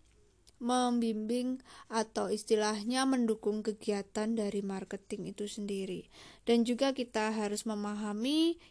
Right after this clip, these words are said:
I M C dan I C, yaitu Integrated Marketing Communication dan juga Integrated Communications. Terakhir, kita akan belajar bareng-bareng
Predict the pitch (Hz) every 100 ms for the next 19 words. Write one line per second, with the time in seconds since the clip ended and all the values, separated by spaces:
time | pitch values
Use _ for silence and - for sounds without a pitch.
0 | - 285 - 247 254 247 - 269 277 285
1 | 233 208 190 202 202 - - 220 185 196
2 | - 233 - 190 - 262 214 214 208 190
3 | - 208 196 247 240 226 214 214 214 208
4 | 208 202 202 208 208 - 214 - 294 320
5 | 277 226 214 208 - 220 233 285 - 226
6 | 208 202 208 202 196 220 - 214 208 202
7 | 202 - 202 - 202 165 180 - - -
8 | - - - - 208 214 220 277 302 311
9 | 311 - - - 214 - 196 208 214 214
10 | 226 - - - - _ 226 233 220 196
11 | 214 202 208 226 208 202 208 196 196 226
12 | 285 302